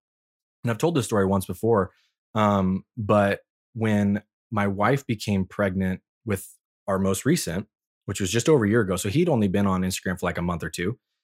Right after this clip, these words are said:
Um, I, you know, I had good correspondence with him. I emailed him, like, "Hey, uh, my wife is pregnant. You know, I know that there's benefits to having more vitamin A through stuff like this. Like, you know, I know this isn't medical advice, but maybe do you have any recommendations that we can look at?" And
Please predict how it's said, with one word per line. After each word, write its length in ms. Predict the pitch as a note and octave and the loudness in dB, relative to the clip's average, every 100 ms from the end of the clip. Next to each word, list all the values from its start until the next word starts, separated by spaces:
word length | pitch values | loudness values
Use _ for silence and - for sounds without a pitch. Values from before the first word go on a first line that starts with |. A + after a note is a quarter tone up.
| _ _ _ | _ _ _
Um, 500 | G#2 G2 F#2 F#2 F#2+ - | -2 0 0 -2 -6 -2
I, 180 | G2+ G2+ | -2 -2
you 80 | F#2 | -2
know, 80 | |
I 80 | F#2 | -2
had 200 | F#2+ G2 | -2 -2
good 120 | G#2 G2+ | -2 -2
correspondence 580 | G#2+ G#2+ G2+ G2 F#2+ | -2 0 0 -2 0
with 140 | G2+ G#2+ | -2 -2
him. 80 | F#2+ | -2
I 80 | |
emailed 280 | F#2+ G2 G2 | 0 0 -2
him, 80 | F#2 | -2
like, 160 | F2+ F2+ | -4 -4
"Hey, 300 | G#2 G2+ - F2+ | -2 -2 -6 -6
uh, 240 | F2 F2 | -4 -4
my 100 | F2+ | -4
wife 220 | F2+ F2+ E2+ | -4 -6 -8
is 100 | - | -2
pregnant. 460 | A#2+ B2 B2 A#2+ - _ _ _ | 0 2 0 -2 -8 _ _ _
You 100 | F#2+ | -6
know, 100 | F2 | -4
I 100 | F2 | -2
know 280 | G2 G2+ G2 | 0 0 0
that 200 | F#2+ F#2+ | -2 -2
there's 200 | F#2+ F2 | -4 0
benefits 500 | G2+ G2 - F#2+ - | 0 0 -2 -4 -2
to 280 | G2+ F#2 F#2 | -2 0 0
having 240 | G2+ F#2+ | 0 0
more 240 | F#2 F#2 F2 | -2 -4 -2
vitamin 320 | F2+ F2 F#2 | -2 -2 -2
A 280 | B2 B2 A#2+ | 0 2 0
through 180 | - G2+ | -2 -4
stuff 200 | - G#2 | -4 -2
like 160 | G2 - | -2 -2
this. 220 | A#2 - | -4 -4
Like, 200 | F2+ F2+ _ _ - | -6 -8 _ _ -10
you 100 | F2+ | -6
know, 60 | |
I 60 | F2+ | 0
know 140 | A2 | 2
this 160 | A2+ G#2 | 2 2
isn't 180 | G2 G2+ | 0 4
medical 320 | A#2 A2 A2+ | 4 4 0
advice, 300 | G2 G#2 G2+ | 2 0 0
but 180 | G2+ G#2 | -2 0
maybe 220 | G#2+ G#2+ | 2 2
do 80 | G#2 | 2
you 60 | |
have 100 | G2+ | 2
any 120 | G2 G2 | 2 2
recommendations 640 | G2 G2 F#2+ A2 G#2+ F#2+ | 0 0 2 2 2 -2
that 80 | F#2 | -4
we 100 | F#2 | -2
can 140 | G#2+ | 2
look 180 | E3 F#2+ | 2 0
at?" 200 | F2 - _ _ _ _ _ _ _ | -4 -6 _ _ _ _ _ _ _
And 480 | A2 G#2 G2+ G2 | 0 2 2 0